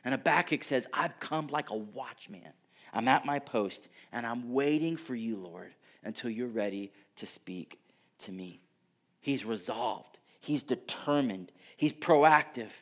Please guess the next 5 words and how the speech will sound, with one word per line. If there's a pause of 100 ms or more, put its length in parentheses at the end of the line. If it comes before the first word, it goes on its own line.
(300)
He's
intentional,
not
impulsive. (840)
That's